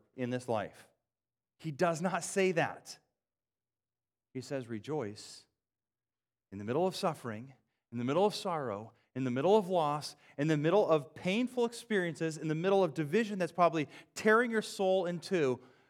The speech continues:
Rejoice in the Lord."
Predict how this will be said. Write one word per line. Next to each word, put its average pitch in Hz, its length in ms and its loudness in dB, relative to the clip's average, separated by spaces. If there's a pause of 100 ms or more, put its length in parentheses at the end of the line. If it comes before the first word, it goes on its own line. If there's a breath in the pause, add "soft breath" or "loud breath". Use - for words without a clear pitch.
(120)
Rejoice 185 800 4 (220)
in 170 480 0 (340)
the 160 100 2
Lord." 175 460 6